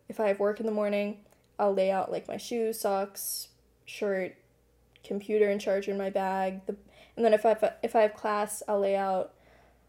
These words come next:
um, well, I won't lay out my outfit, but I'll have an idea of what I want to wear the next day, and then I'll put the books I need for that class inside my backpack. And then I'll hang up the phone and then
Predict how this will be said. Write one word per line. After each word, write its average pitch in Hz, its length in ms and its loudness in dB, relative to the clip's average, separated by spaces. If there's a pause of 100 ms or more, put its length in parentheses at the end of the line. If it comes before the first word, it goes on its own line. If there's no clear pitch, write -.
(120)
um, 190 600 0 (420)
well, 311 240 12
I 339 80 8
won't 427 220 4
lay 240 180 8
out 247 140 4
my 247 120 0
outfit, 254 280 2
but 226 80 6
I'll 226 120 4
have 254 140 -2
an 247 60 0
idea 214 380 4
of 214 80 -2
what 214 100 2
I 214 100 4
want 208 220 0
to 233 100 -6
wear 220 140 4
the 220 60 0
next 226 280 -4
day, 240 340 2
and 214 160 -2
then 202 460 -2
I'll 214 100 -2
put 208 160 -8
the 208 60 2
books 196 260 -2
I 208 100 2
need 202 220 -2
for 208 160 0
that 196 220 -2
class 208 380 -4
inside 208 240 -6
my 196 120 -2
backpack. 277 500 -4 (4000)
And 254 140 0
then 226 380 4
I'll 233 100 0
hang 247 180 0
up 247 120 -2
the 240 80 2
phone 214 440 2
and 214 160 -2
then 202 380 0